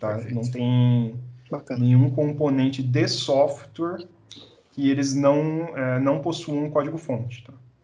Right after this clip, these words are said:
Speaker 1: Eles
Speaker 2: Maravilha.
Speaker 1: têm o código-fonte de tudo.
Speaker 3: Ok.
Speaker 1: E em dois mil e nove, é, os participantes do teste, né, os investigadores, eles não tinham acesso ainda a esse código-fonte.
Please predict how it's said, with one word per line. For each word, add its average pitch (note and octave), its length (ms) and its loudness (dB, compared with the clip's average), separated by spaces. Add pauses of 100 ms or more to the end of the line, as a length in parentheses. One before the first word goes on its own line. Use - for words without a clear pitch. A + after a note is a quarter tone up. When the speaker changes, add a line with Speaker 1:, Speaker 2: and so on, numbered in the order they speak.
(840)
Speaker 1:
Eles A#2+ 220 -12
Speaker 2:
Maravilha. B2 280 -2
Speaker 1:
têm A#2+ 80 0
o - 40 0
código-fonte B2+ 580 -2
de - 120 -4
tudo. G#2+ 300 -8 (460)
Speaker 3:
Ok. - 480 -12 (480)
Speaker 1:
E A2+ 800 -6 (460)
em C#3+ 100 -2
dois D#3 220 2
mil F#3 180 -2
e E3+ 80 0
nove, C3 800 2
é, C3 320 -4 (600)
os F#3 260 -2
participantes C#3+ 580 -2
do B2+ 120 -4
teste, D3 440 0
né, C3 80 2
os B2+ 100 2
investigadores, B2+ 600 2
eles C#3 200 -2
não C#3 260 2
tinham D3+ 460 0
acesso C#3 560 0
ainda B2+ 260 4
a - 20 0
esse C3+ 140 -2
código-fonte. B2+ 840 -2